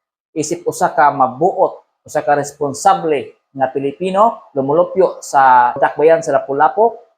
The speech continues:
ah, ni ako, ni bali ko, o aron motabang sab ko sa pagsusi, no? Sa paghisgot sa mga isyu, aron mahibaw nato ang kamatuoran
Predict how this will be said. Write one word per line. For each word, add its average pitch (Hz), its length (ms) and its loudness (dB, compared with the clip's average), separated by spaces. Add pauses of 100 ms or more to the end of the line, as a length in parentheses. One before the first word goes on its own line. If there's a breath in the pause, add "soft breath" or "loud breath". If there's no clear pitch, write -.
(220)
ah, 123 400 4
ni 131 320 -4
ako, 151 480 0 (240)
ni 123 80 -12
bali 170 400 0
ko, 143 400 -2 (480)
o 151 80 0 (400)
aron 156 160 2
motabang 175 400 0
sab 175 320 -8
ko 143 320 -4 (240)
sa 139 640 2
pagsusi, 143 960 -2 (400)
no? 185 240 -6
Sa 151 320 0
paghisgot 160 640 -2
sa 165 80 0
mga 147 240 -6
isyu, 170 320 2 (400)
aron 156 240 2
mahibaw 160 320 2
nato - 640 -2
ang 185 240 -4
kamatuoran 143 880 0